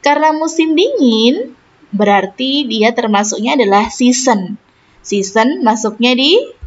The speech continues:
in, benar sekali. Jadi, jawabannya adalah Tata and, and Cookie are going to travel to New Zealand in the winter. Next, B T S had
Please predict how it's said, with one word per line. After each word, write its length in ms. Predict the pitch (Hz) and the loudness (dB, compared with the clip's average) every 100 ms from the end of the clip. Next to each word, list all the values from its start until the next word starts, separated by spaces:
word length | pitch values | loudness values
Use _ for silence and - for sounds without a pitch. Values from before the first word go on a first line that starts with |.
| - _ _ _ _ _ _ _ - | -20 _ _ _ _ _ _ _ -2
in, 320 | 240 180 190 - | -2 -2 -8 -10
benar 240 | 196 190 202 | -6 -4 -4
sekali. 480 | 202 190 170 - - - - - | -6 -4 -4 -6 -14 -16 -12 -6
Jadi, 480 | 208 294 294 302 | 0 0 2 0
jawabannya 480 | 285 233 247 320 320 | 0 0 0 0 0
adalah 240 | 214 214 - | 0 0 2
Tata 400 | 302 311 370 - 311 | 0 2 0 2 2
and, 160 | 302 - - | 0 -8 -10
and 160 | 196 262 | -8 -4
Cookie 480 | 262 254 226 208 208 | -4 -4 -2 0 2
are 240 | 220 214 | 0 0
going 320 | 233 277 359 | -2 -2 -2
to 80 | - | -6
travel 400 | - 214 196 196 208 | -4 -2 0 -2 -2
to 80 | 233 | -2
New 240 | 247 302 | 0 0
Zealand 560 | 311 190 180 208 302 - _ _ _ _ _ | 2 0 0 0 0 -4 _ _ _ _ _
in 480 | 214 220 254 320 - - | 0 2 2 -2 -10 -10
the 240 | 196 226 311 | -2 2 2
winter. 560 | 233 180 180 151 190 202 _ _ _ _ _ _ - | 0 -4 -6 -8 -8 -14 _ _ _ _ _ _ -6
Next, 640 | 196 269 277 - - - _ - | 0 0 0 -6 -16 -20 _ -6
B 160 | 247 359 | -2 0
T 80 | |
S 560 | 415 202 202 - - - - - - | 0 0 -2 -4 -12 -18 -20 -20 -6
had 240 | 220 240 | -4 -4